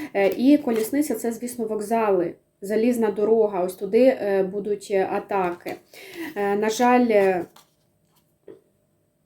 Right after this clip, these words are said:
на жаль, по Чернігову це карти, які говорять про обнулення. Тобто територія буде масово обстрілюватися, е, і,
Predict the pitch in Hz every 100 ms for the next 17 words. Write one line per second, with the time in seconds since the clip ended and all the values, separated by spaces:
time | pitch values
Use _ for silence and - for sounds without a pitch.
0 | _ _ _ _ _ _ _ _ _ _
1 | _ _ _ - - 226 220 294 311 254
2 | 226 240 311 320 240 214 196 190 - _
3 | _ - 262 294 269 233 277 - 202 196
4 | 262 220 196 240 247 208 - 226 220 196
5 | 190 214 226 214 180 170 165 - _ _
6 | _ _ - 247 247 - 175 175 214 202
7 | 202 247 302 294 185 185 226 220 196 -
8 | 220 220 - 190 190 190 - - 240 302
9 | 311 214 196 196 190 - 170 - - 392
10 | 320 196 190 190 - 226 254